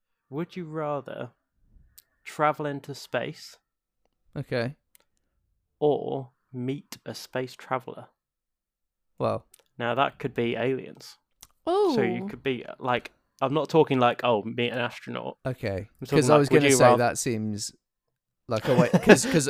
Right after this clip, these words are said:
Speaker 2: on the other one, I would be the <laughs> astronaut, so.
Speaker 1: Yeah, be astronaut, meet astronaut,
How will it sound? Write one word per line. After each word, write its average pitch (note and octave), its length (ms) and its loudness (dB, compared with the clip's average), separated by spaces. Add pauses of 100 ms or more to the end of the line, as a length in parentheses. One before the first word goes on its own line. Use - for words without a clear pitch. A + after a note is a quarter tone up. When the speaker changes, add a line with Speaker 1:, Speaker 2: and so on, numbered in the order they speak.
(140)
Speaker 2:
on D3+ 120 2
the D#3+ 120 2
other D#3 120 4
one, B2+ 240 2
I C3+ 80 4
would B2+ 240 -2
be C#3 200 -2
the - 140 -8
<laughs> - 80 0
astronaut, - 540 0
so. - 180 2 (340)
Speaker 1:
Yeah, C3 220 4 (140)
be E3+ 140 2
astronaut, C#3 540 2
meet B2 180 0
astronaut, B2 560 -2